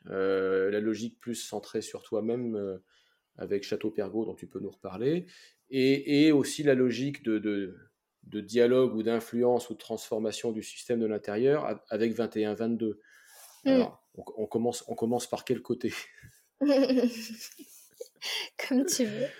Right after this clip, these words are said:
Speaker 1: Commençons par vingt et un vingt-deux et on terminera par Château
Speaker 2: Ouais.
Speaker 1: Pergaud.
Speaker 2: Ça marche.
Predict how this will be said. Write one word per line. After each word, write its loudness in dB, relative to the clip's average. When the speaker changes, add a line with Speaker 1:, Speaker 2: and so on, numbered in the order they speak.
Speaker 1:
Commençons 2
par 4
vingt 2
et 6
un 4
vingt-deux 4
et 4
on -2
terminera -2
par -6
Château -2
Speaker 2:
Ouais. 0
Speaker 1:
Pergaud. -4
Speaker 2:
Ça -8
marche. -10